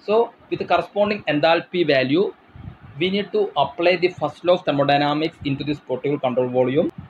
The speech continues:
Then if you are applying the first law of thermodynamics into this control volume, what is the amount of energy entering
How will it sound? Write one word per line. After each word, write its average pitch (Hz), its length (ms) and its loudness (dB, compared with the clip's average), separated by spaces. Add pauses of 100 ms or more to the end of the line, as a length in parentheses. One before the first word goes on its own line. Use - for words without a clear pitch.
(100)
Then 196 200 2
if 190 140 -10
you 190 80 2
are 185 60 2
applying 170 420 0
the 175 80 0
first - 360 -4
law 165 180 4
of 170 100 -2
thermodynamics 147 720 -2
into 139 200 -8
this 135 200 -8
control 127 360 0
volume, 123 500 0 (640)
what 151 220 2
is 175 140 -6
the 190 200 0
amount 147 380 2
of 175 200 2
energy 139 600 -2
entering 147 480 0